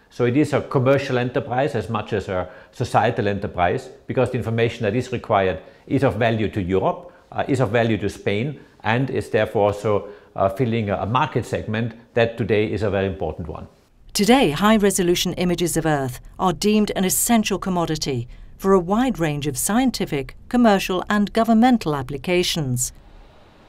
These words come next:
Speaker 2: With the development and launch of Ceosat Ingenio, esa and Spain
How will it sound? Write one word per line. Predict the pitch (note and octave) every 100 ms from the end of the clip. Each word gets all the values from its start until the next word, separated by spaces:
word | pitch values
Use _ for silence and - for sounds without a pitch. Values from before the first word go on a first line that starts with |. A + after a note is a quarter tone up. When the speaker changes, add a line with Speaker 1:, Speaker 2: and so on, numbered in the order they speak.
| F#3
Speaker 2:
With | G#3
the | G#3
development | G#3 G#3 B3+ C#4+ B3+ A3
and | F3+
launch | E3 E3 D#3+
of | D3+
Ceosat | B2 - F#3 E3+ F3+ D#3
Ingenio, | E3 D#3+ F#3 G3+ F3+ C3 A#2 - - - - - -
esa | A#3+ - C4+ C4+
and | F#3 D#3+
Spain | - C4+ C#4+ C#3+ B2